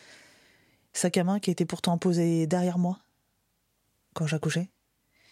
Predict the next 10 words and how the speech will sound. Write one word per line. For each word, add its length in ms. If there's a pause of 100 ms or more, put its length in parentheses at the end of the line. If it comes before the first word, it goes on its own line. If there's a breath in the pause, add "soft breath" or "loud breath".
(1080 soft breath)
Donc 160
ça 100
vous 120
donne 180
une 120
idée 220
de 180 (1200 soft breath)
l'état 300
des 100
choses. 300